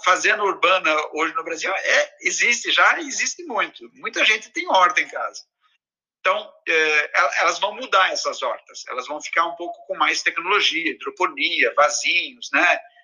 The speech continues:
É, vai ser mais, mais dinâmico. Eu acho que isso acontece. É, eu acho que a gente tá ainda subestimando muito esse mercado do, do cultivo residencial. Essa, com a, com a pandemia agora que a gente viveu,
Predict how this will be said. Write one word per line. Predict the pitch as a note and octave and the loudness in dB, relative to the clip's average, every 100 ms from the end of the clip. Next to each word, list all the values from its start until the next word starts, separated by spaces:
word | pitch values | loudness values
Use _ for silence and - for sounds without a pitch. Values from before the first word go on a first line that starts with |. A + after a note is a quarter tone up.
| _ C#3 | _ 0
É, | C3+ C#3 - - - - | 2 2 0 -6 -6 -2
vai | - | 0
ser | - D#3 | 2 2
mais, | D3 D3+ D#3 D#3 - - | 4 4 4 0 -4 -2
mais | C#3+ C#3 | -2 -2
dinâmico. | - F3+ D3 B2+ A#2 | -2 2 2 0 -4
Eu | - | -4
acho | - | -4
que | D#3 | -2
isso | - E3+ E3 - | -2 -2 -2 -2
acontece. | - - - D3+ A#2 - - _ _ _ - _ - | -2 -2 0 2 0 -4 -10 _ _ _ -20 _ -4
É, | C3+ C3+ C3+ C3 C3 C3 C#3 - - - _ _ - C3+ - | 0 2 4 2 2 0 -2 -4 -8 -14 _ _ -10 -4 0
eu | D#3 | 2
acho | E3+ E3 | 2 2
que | G3 F#3+ | 2 2
a | D#3+ | 0
gente | D#3+ F3+ | 0 0
tá | F#3+ F#3 E3+ | 4 4 4
ainda | E3+ E3+ F#3+ | 0 -2 -4
subestimando | - G#3 G3+ - F3 D#3+ G3+ G3+ F3+ | -4 -10 -6 -6 -4 -4 -4 -6 -8
muito | F#3 A3+ G#3+ | -14 -14 -12
esse | A3 | -6
mercado | A3 - F#3+ G3 G3+ | -6 0 0 0 -10
do, | G3+ - - | -10 -10 -12
do | - | -20
cultivo | F#3 - - F3 | -16 -16 -12 -4
residencial. | F3+ - G3+ G3+ D3 B2+ - - - | -4 -2 -2 0 2 2 0 -4 -4
Essa, | D3 D#3+ C#3+ - | 2 4 2 0
com | - | 2
a, | D#3 - | 2 2
com | D#3+ | 0
a | G#3+ | 2
pandemia | F3+ E3+ G#3 F#3+ F3 | 2 2 0 0 -2
agora | D3+ E3+ - | 0 -2 -4
que | D3 | -8
a | |
gente | D3 - | -12 -14
viveu, | C#3 C3 G3 | -16 -2 -2